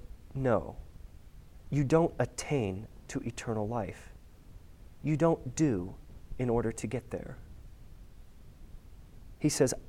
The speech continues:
"I am the road. Me. I am the way." And look at verse three.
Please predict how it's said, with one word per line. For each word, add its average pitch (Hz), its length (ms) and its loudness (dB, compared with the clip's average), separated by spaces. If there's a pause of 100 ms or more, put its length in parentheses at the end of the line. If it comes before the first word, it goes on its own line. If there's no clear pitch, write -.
(120)
"I 143 180 10
am 135 120 8
the 104 100 4
road. 95 340 -4 (840)
Me. 135 480 4 (720)
I 170 180 10
am 139 160 8
the 107 80 4
way." 82 320 -4 (2000)
And 147 140 8
look 175 120 8
at - 60 10
verse 151 300 6
three. 131 420 2